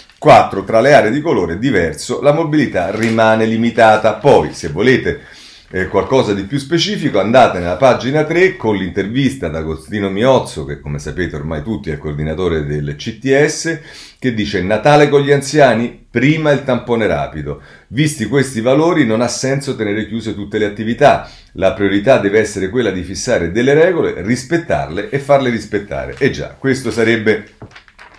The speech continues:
diciamo, indubbiamente, eh, qualcosa di, eh, saggio. Ma abbandoniamo il tema del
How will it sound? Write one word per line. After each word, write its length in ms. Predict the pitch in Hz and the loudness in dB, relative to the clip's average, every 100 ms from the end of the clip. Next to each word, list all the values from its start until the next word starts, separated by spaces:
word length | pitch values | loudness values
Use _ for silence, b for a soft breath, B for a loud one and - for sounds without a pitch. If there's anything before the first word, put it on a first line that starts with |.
| - - | -20 -12
diciamo, 560 | 107 - 90 87 90 B B B - | -8 -2 0 0 -4 B B B -2
indubbiamente, 1080 | 123 127 120 117 110 107 101 101 104 104 101 | 0 2 2 4 4 4 2 0 2 2 2
eh, 520 | 98 95 90 90 90 | 2 2 2 0 -2
qualcosa 640 | 110 110 113 113 110 110 | -2 -2 0 0 2 0
di, 380 | 98 107 107 104 | -2 -2 -2 -4
eh, 140 | 101 104 | -2 -2
saggio. 560 | - 90 78 76 87 | -2 -4 -4 -6 -4
Ma 240 | 98 135 127 | 2 4 4
abbandoniamo 840 | 110 123 127 139 147 147 143 139 | 2 0 2 2 4 4 4 2
il 180 | 123 110 | -2 -2
tema 340 | 127 127 127 117 | 2 4 4 2
del 440 | 117 117 117 - | 2 4 2 2